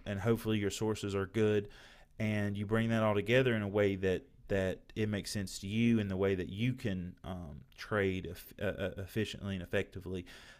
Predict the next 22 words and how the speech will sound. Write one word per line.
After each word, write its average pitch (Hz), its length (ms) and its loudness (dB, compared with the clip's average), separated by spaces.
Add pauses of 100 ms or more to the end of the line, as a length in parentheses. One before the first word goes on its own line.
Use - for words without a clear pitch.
(120)
Um, 92 300 -4
so 107 160 2
there's 104 220 4
not 117 340 2
that, 107 320 2
you 107 80 -2
know, 95 160 -2
just, 104 280 -4 (1000)
you 123 120 2
know, 113 100 4
the 107 100 2
good 135 200 4
thing 127 180 2
about 110 580 6 (500)
your 113 180 -2
course 135 540 2
isn't 117 420 4 (100)
for - 140 -2
you 107 360 2
to 98 240 -4
copy 110 380 2
exactly 98 840 0